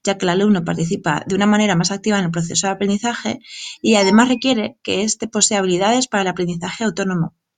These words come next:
Sin embargo, la concepción que se tiene de la formación, ya desde las etapas iniciales de infantil y primaria,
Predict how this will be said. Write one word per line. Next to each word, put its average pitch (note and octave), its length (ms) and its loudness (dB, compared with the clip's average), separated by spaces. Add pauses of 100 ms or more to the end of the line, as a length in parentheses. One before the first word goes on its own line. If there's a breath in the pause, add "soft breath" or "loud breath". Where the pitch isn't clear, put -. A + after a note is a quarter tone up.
(440 loud breath)
Sin G3 220 0
embargo, G#3 500 4
la - 100 -6
concepción F3+ 460 -4
que B3 100 -2
se A#3+ 100 -4
tiene A3 200 2
de F3 100 -2
la E3 100 2
formación, F#3+ 760 -2
ya A3 200 0
desde B3 180 0
las A#3 160 0
etapas E3+ 400 -4
iniciales F3+ 400 -2
de F3+ 60 -4
infantil F3+ 380 -4
y B3 40 -8
primaria, B3+ 500 2